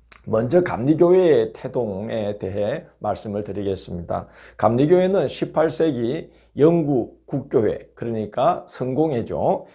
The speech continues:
영국 국교회 사제였던 존 웨슬리가 부패한 영국 교회를 개혁하기 위해서 메소디스트, 어, 운동을 일으키면서 성공회에서, 어,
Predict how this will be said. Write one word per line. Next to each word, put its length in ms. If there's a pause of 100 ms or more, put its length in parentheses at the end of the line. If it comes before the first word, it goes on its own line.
(100)
영국 400
국교회 520
사제였던 760 (260)
존 440 (260)
웨슬리가 1160
부패한 680 (380)
영국 760
교회를 500
개혁하기 640
위해서 580 (180)
메소디스트, 1000 (180)
어, 200
운동을 520
일으키면서 1040
성공회에서, 1300 (180)
어, 600